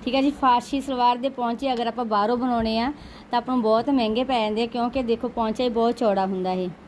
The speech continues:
ਪੰਜ ਇੰਚ ਦਾ ਪੌਂਚਾ ਚੌੜਾ, ਤੇ ਇਹਦੇ 'ਚ ਆਪਾਂ ਜੇ ਸਿੱਧੀਆਂ ਸਕਰੋਲਾਂ ਵੀ ਮਾਰਾਂਗੇ ਆਪਾਂ ਨੂੰ ਕਿੰਨਾ ਟਾਈਮ ਲੱਗ ਜਾਣਾ।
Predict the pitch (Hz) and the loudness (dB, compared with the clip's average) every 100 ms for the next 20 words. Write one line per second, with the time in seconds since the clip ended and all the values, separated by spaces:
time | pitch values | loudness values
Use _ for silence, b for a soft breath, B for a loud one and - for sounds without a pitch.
0 | - - 233 220 214 226 220 226 220 220 | -20 -6 -2 0 0 0 0 -2 0 -4
1 | 214 247 240 208 226 285 B B - 240 | -2 -2 0 0 0 -2 B B -2 0
2 | 247 262 247 240 226 220 247 269 269 240 | 2 0 0 -2 -2 -2 0 0 0 0
3 | 226 233 254 240 220 220 220 214 220 226 | 2 2 2 0 0 0 -2 -2 -4 -4
4 | - - - 254 240 233 226 220 220 202 | -10 -20 -6 -2 0 2 0 0 2 0
5 | 185 196 254 | 0 -2 -2